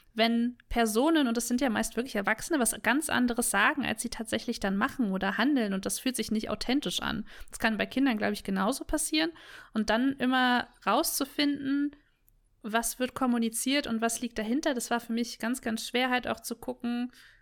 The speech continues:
Es gibt ja auch so sozial erwart-, also soziale Erwartungen, wie man zu handeln hat. Und da gibt's ja auch viel Druck von außen. Davon gehen wir, gehen wir nachher auch nochmal kurz drauf ein. Aber das ist ja sehr schwierig, dann halt auch auseinanderzuhalten,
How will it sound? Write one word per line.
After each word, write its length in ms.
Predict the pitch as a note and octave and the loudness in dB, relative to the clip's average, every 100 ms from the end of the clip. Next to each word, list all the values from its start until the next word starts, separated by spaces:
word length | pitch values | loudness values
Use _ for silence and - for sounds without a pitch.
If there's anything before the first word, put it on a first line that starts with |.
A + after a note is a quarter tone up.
| _ _ _ | _ _ _
Es 140 | - | -10
gibt 220 | - B3+ A#3+ | -6 -4 -4
ja 120 | A3 | -4
auch 80 | A3 | -4
so 340 | - G#3+ G#3+ _ _ _ _ _ _ _ _ | -4 -2 -4 _ _ _ _ _ _ _ _
sozial 1040 | - - - - A3+ G#3 A#3 B3+ B3 B3 C#4 - | -8 -4 -2 0 2 4 4 4 2 0 -4 -4
erwart-, 600 | G#3 G3 G3 B3 C4 - | -2 2 4 4 2 -6
also 200 | G#3 G#3 | -4 -2
soziale 420 | G#3+ - G#3+ A#3+ | -2 2 2 2
Erwartungen, 800 | G3+ G3 G#3 C4+ - A3+ A3 G#3 | 0 2 4 2 -2 -4 -2 0
wie 100 | C4 | 2
man 160 | A3 | 0
zu 180 | G#3+ G#3+ | 0 -2
handeln 380 | G#3+ A#3 G3 G#3 | 0 0 0 0
hat. 260 | A#3 C4 | -2 -2
Und 80 | G#3 | -4
da 60 | G3 | -4
gibt's 220 | - - | -4 -4
ja 80 | G#3+ | -4
auch 40 | |
viel 160 | - A#3 | -2 -2
Druck 240 | A3+ A#3+ | 0 -4
von 160 | - G3 | -4 -2
außen. 420 | G3 C#4 - D4+ - - - - | -2 -2 -2 -4 -6 -20 -20 -6
Davon 320 | A3 - A#3 | -2 0 0
gehen 180 | A#3 A#3+ | 2 0
wir, 220 | A3+ G#3+ | 2 0
gehen 160 | G#3+ A#3 | -2 0
wir 80 | A3+ | 0
nachher 220 | A3+ - | -2 -4
auch 60 | B3 | -2
nochmal 220 | D#4+ A#3+ | 0 -2
kurz 220 | B3+ - | -4 -6
drauf 200 | - G#3+ | -6 -6
ein. 280 | - A#3 D4 - - - | -2 -2 -2 -8 -20 -4
Aber 360 | A3 A#3 A#3 - _ _ _ _ _ | 2 2 2 -6 _ _ _ _ _
das 120 | A3 | -8
ist 140 | G#3 - | -2 0
ja 100 | D4 | 2
sehr 180 | G#3+ C#4 | 2 2
schwierig, 460 | - C4+ D#4+ C#4+ | 2 2 2 0
dann 180 | C4 A#3+ | 0 0
halt 160 | A#3+ A#3 | 0 0
auch 100 | A3 | -2
auseinanderzuhalten, 1200 | A3+ A3+ A3 C#4+ C4 G#3+ G#3 G#3 G#3+ A3 A3 A3 | -4 -2 2 2 2 -2 -2 -2 -2 -2 -4 -6